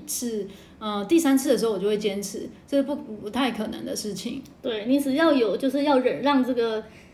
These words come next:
Speaker 2: 这个想法出来了，你后面就坚持不住了。
Speaker 1: 嗯，而且被打破的原则，它就不算是一种原则了嘛。
Speaker 2: 嗯，就没有原则啦。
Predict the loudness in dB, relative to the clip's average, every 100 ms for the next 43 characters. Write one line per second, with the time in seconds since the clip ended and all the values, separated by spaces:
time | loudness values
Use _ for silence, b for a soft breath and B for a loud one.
0 | -6 0 2 2 0 0 0 0 2 2
1 | 2 -2 -6 -6 -10 -8 -4 2 2 4
2 | 2 2 -4 -6 -14 -10 -8 -6 -4 -4
3 | -4 -4 0 2 2 2 0 0 0 2
4 | 4 4 2 0 -2 -4 -4 -4 -4 0
5 | 2 0 -4 -8 -8 -6 -6 -2 -2 0
6 | 0 -2 -2 -4 -6 -4 -4 -4 -6 -8
7 | -10 -12 -14 -12 0 2 4 2 -4 -6
8 | -8 -8 -10 -10 -12